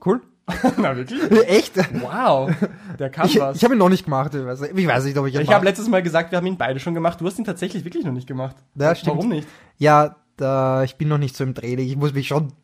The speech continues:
Speaker 1: top vorbereiten. Das ist ja
Speaker 2: Ja.
Speaker 1: fast wie ein Wettkampf.
Speaker 2: Wir halten hier kurz fest, Alex ist noch nicht im Training. Vor vier Wochen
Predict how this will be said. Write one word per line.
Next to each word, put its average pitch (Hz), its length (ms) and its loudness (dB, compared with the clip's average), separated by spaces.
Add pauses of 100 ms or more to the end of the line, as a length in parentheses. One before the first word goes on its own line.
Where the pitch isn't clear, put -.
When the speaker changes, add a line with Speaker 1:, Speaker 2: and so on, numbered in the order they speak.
(120)
Speaker 1:
top 131 280 -2
vorbereiten. 131 680 2
Das 147 140 2
ist 139 100 -4
ja 160 120 6
Speaker 2:
Ja. 156 120 8
Speaker 1:
fast 156 220 0
wie 160 140 4
ein 165 140 4
Wettkampf. 147 520 4
Speaker 2:
Wir 156 140 4
halten 165 240 4
hier 185 120 4
kurz 170 240 -4
fest, 151 260 2
Alex 135 360 -2
ist 139 140 -10
noch 147 100 0
nicht 143 180 -4
im 135 120 -4
Training. 156 580 0
Vor 147 200 -4
vier 190 260 0
Wochen 180 460 2